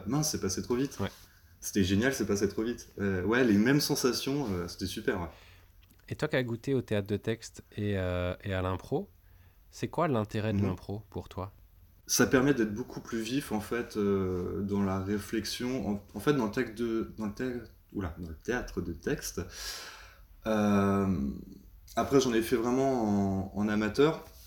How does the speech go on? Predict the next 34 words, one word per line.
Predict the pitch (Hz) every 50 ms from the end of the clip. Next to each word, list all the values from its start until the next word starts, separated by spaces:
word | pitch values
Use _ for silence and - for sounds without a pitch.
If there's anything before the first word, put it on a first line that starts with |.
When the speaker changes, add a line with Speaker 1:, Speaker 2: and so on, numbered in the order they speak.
| - - - -
Speaker 1:
donc, | 110 101 104 101 -
mais | - 101 98 98
on | 95 92 92 90 90 90 92
avait | 90 90 107
des | 101 101
représentations | 98 95 - 107 101 95 - 95 95 - - 104
quand | 98 - 101 101
même. | 120 139 156 147 - - - - - - - - - - - - - -
Euh, | 117 117 117 117 110 107 107 104 95 90 - 57 - - - - - - - - -
j'avais | 107 104 113 101
peut-être | 101 135 135 135
cette | - 127 -
tendance | - 120 120 123 135 135 - -
à | 113 104
me | 104 104
reposer | 104 110 104 - 120 113 120
sur | 120 - 123 113
le | 113 107
texte, | 107 - 139 147 143 - - - -
euh, | 113 107 104 104
avoir | 98 107 98
ce | - - 101
filet | - - 107 98
de |
sécurité, | - - 104 98 - - 104 101 98 - 113
euh, | 113 113 113 107 98 95 92 90 90 - - - - - -
qu'est | - 95
le | 92 92
texte. | - 123 151 156 - - - 95 98 - - - - - - - - - - - - - - - - - - - - - - _ - _
Et, | - 131 131 127
euh, | 120 113 110 107 107 104 104 104 101 104 101 98 - - - - - - - - - - - - -
et | 120 110
du | 104 101 104 110 -
coup, | - - - - 147 156 165 160 - -